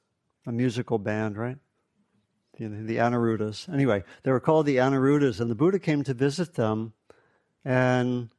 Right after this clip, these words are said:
he said, "You all are living so harmoniously together. How is that possible?" And Anuruddha answered, he said,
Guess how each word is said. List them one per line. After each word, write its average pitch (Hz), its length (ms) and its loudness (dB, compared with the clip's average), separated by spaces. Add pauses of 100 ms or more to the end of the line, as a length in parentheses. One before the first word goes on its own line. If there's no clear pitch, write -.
(520)
he 147 140 -2
said, 139 340 2
"You 139 200 2
all 151 340 4
are 143 100 2
living 135 380 2
so 139 220 0
harmoniously 131 840 0
together. 110 600 -2 (1500)
How 147 240 2
is 135 120 -2
that 135 160 2
possible?" 127 680 0
And 127 240 2
Anuruddha 135 600 2
answered, 123 500 -2
he 120 120 -2
said, 123 460 0